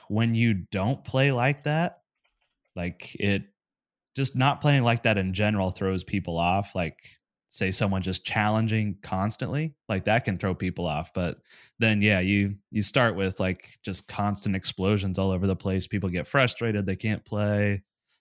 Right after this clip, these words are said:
They start putting themselves out of position. It just changes the whole aspect of the lobby and how people, how everybody plays, your teammates included.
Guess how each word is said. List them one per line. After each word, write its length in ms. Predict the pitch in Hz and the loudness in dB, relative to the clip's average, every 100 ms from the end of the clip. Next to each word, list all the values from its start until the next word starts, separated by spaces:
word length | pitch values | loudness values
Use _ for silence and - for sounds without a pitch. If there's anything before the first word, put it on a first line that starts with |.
| _ | _
They 80 | 101 | -4
start 420 | 104 107 98 - | 0 0 0 -2
putting 240 | - 90 87 | -4 -2 -2
themselves 480 | 85 85 101 104 101 | -4 -2 0 0 0
out 140 | 98 | -2
of 40 | |
position. 340 | 95 95 98 104 | -2 -4 -4 -4
It 60 | |
just 220 | 95 117 - | -2 -2 0
changes 320 | 160 139 110 | 0 0 -2
the 100 | 95 | -2
whole 300 | 113 107 101 | -2 0 2
aspect 480 | 95 - 98 92 92 | 0 -2 -4 -4 -4
of 240 | 87 80 _ _ | -6 -8 _ _
the 80 | 87 | -8
lobby 460 | 85 87 87 82 82 | -4 -2 -2 -4 -6
and 120 | 85 | -6
how 160 | 90 80 | -8 -8
people, 460 | 92 90 87 82 _ _ _ | -8 -8 -8 -8 _ _ _
how 160 | - 98 | -4 0
everybody 400 | 113 120 90 85 | 0 0 -2 -6
plays, 320 | 90 87 90 | -6 -6 -6
your 80 | 98 | -6
teammates 400 | - 107 98 95 | -2 0 0 -2
included. 400 | 95 117 107 | -4 -4 -4